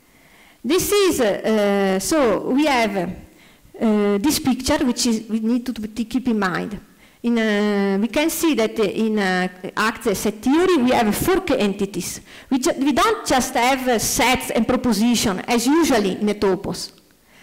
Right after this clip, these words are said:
or, uh, in, um, usual foundation, but we have four entities: proposition, classes, sets, and a, a small proposition. And when we ca-, take a, a cla-, a set,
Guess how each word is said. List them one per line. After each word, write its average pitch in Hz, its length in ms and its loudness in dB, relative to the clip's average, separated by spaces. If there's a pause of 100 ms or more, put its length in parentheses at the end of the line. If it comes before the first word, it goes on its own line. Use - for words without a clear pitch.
or, - 120 -2
uh, 208 260 2 (280)
in, 202 200 -2
um, 175 920 -6 (260)
usual 208 360 2
foundation, 202 540 0
but 294 140 2
we 359 80 2
have 226 180 2
four 381 240 0
entities: 226 680 -2 (360)
proposition, 240 760 0
classes, 202 500 0
sets, - 420 -2
and - 300 -6
a, 240 240 -2
a - 20 0
small 226 220 -2
proposition. 208 600 -4 (480)
And 262 140 0
when 392 220 4
we 339 80 2 (100)
ca-, 311 220 0
take 330 300 0
a, - 280 -2
a - 20 2
cla-, 202 360 0
a 208 240 2
set, - 500 -2